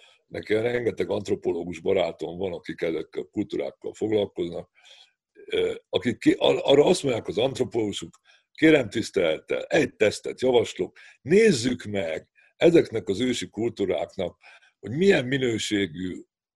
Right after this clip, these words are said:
tárgykultúrát hoztak létre, a tárgyaikat nézzétek meg, milyen szintű vizuálisan,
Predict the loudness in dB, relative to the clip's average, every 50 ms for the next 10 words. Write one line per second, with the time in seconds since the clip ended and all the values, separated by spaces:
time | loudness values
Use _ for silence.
0 | _ _ _ _ 0 0 2 2 2 0 -2 -4 -8 -6 -6 -6 -6 -6 -8 -8
1 | -8 -6 -6 -8 -10 -10 -8 -8 -8 -8 -10 -12 -12 -12 _ -10 -10 -10 -10 -8
2 | -6 -6 -6 -6 -6 -14 -14 _ -4 -2 0 -2 -2 -2 -4 -6 -6 -6 -10 -12
3 | -14 -14 -14 -16 -12 -10 -8 -8 -8 -8 -8 -8 -8 -10 -14 -16 -16 _ -14 -14
4 | -14 -14 -14 _ _ _ -20 -20 -20 -20 -20 _ -10 -2 2 4 4 4 4 0
5 | -2 -4 -4 -4 -6 -6 -10 -12 -12 -14 -14 -14 _ _ _ _ _ _ _ _
6 | _ _ _ -8 -4 -4 -2 0 2 2 2 0 0 -4 -6 -10 -8 -8 -8 -8
7 | -10 -12 _ _